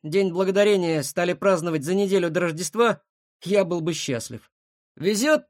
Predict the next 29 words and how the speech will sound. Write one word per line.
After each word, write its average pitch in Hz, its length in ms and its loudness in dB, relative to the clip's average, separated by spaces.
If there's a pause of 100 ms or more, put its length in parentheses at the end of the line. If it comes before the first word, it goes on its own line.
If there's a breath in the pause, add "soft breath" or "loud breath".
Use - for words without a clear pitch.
(140)
тем 233 260 2
детям, 202 400 0
чьи 196 240 -4
семьи 196 680 0
не 226 140 0
празднуют 151 460 2
Рождество. 156 580 -6 (460)
Им 220 160 2
можно 240 300 4
не 233 140 2
переживать, 233 640 2 (120)
если 156 260 -4
в 170 60 -6
это 175 200 -2
время 175 280 -2
года 170 300 2
они 156 220 -2
сделают 160 380 -2
что-нибудь 156 420 -4
не 170 100 -6
так. 120 280 -10 (800)
У 175 80 -8
меня 226 280 0
есть 196 180 -4
несколько 208 380 -4
друзей 208 380 0
из 143 80 -4
этой 156 200 -4
категории. 147 540 -6